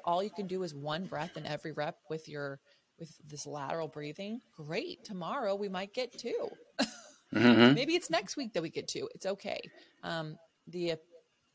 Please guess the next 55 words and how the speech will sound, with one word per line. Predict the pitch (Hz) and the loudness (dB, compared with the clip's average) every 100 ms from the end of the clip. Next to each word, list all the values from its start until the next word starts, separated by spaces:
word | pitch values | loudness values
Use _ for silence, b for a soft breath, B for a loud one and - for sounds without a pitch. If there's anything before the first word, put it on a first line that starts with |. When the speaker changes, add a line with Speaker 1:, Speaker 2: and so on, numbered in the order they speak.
| - | -14
Speaker 1:
the | - | -12
cool | - 262 | -6 -4
thing | 269 180 | -4 -4
is | 170 160 | -4 -4
when | 165 | -6
you're | 156 151 | -6 -6
aware | 156 190 160 147 | -2 0 0 -2
and | 151 151 | -4 -6
you're | |
trying, | 147 190 175 - 147 147 | -8 -6 -6 -6 -8 -8
you | 151 156 | -4 -4
just | 151 180 - | -4 -10 -6
get | 165 165 | -6 -4
better | 165 170 | -4 -4
at | - | -6
what | - | -8
you | - | -10
practice. | 180 175 - - - - _ _ _ _ _ _ - B B B B - - | -10 -10 -10 -16 -16 -20 _ _ _ _ _ _ -2 B B B B -8 -4
Speaker 2:
So | - 139 | 12 12
that, | 143 123 | 12 12
um, | 151 135 127 127 123 | 12 12 12 12 12
I | 135 | 12
saw | 127 165 185 | 12 12 12
that | 123 107 | 12 12
at | 117 110 | 12 12
the, | 117 110 - | 12 12 12
when | 117 | 12
I | 127 | 12
look, | 151 151 | 12 12
was | 123 117 | 12 12
looking | 131 123 | 12 12
over | 110 104 | 12 12
your, | 98 98 98 - 92 | 12 12 12 12 12
uh, | 92 92 | 12 12
profile, | 120 131 104 92 92 | 12 12 12 12 12
I | |
saw | 87 117 113 | 12 12 12
that | 90 90 | 12 12
right | 113 113 | 12 12
there | 104 | 12
under | 101 95 | 12 12
your | 95 | 10
picture | - 127 - 92 | 12 12 12 10
is | 90 | 12
"Perfect | 110 95 87 | 12 12 10
is | 85 | 6
boring." | 85 131 120 90 | 12 12 12 12
I | |
wanted | 92 90 | 12 10
to | 85 | 12
ask | 104 117 - | 12 12 12
you | 87 | 8
about | 85 82 87 | 10 10 10
that. | 87 85 - | 12 12 12
So | 117 107 98 | 12 12 12